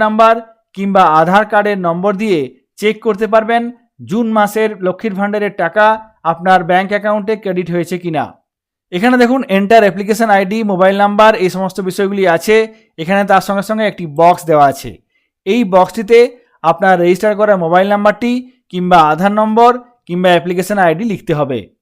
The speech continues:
তারপর ডান দিকে ক্যাপচা কোড লেখার একটি বক্স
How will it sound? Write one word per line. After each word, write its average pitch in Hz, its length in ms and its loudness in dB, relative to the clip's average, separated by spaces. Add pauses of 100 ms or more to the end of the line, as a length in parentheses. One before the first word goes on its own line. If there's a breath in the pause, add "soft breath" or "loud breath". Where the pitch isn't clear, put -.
(960)
তারপর 202 320 2 (120)
ডান 202 200 4
দিকে 220 240 -2 (400)
ক্যাপচা 196 420 0
কোড 220 220 0
লেখার 190 280 0
একটি 185 140 -8 (120)
বক্স 165 200 2